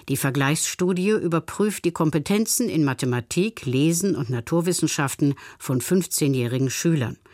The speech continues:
Zuletzt gab es zweitausendachtzehn eine entsprechende Untersuchung der Organisation für wirtschaftliche Zusammenarbeit und Entwicklung. Damals schnitt Deutschland eher durchschnittlich ab.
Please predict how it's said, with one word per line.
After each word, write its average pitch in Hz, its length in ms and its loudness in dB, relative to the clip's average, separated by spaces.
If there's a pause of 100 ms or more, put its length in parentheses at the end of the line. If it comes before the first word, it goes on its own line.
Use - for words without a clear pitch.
(460)
Zuletzt 226 500 -2
gab 202 180 -2
es 196 120 -4
zweitausendachtzehn 165 1160 -2 (320)
eine 135 260 0
entsprechende 139 600 -2
Untersuchung 147 680 0
der 123 160 -4
Organisation 127 800 -2
für 117 200 -4
wirtschaftliche 139 720 -2
Zusammenarbeit 127 880 -2
und 127 180 -4
Entwicklung. 139 580 -2 (520)
Damals 202 480 2
schnitt 127 340 0
Deutschland 139 600 0
eher 151 240 2
durchschnittlich 143 760 0
ab. 127 200 -8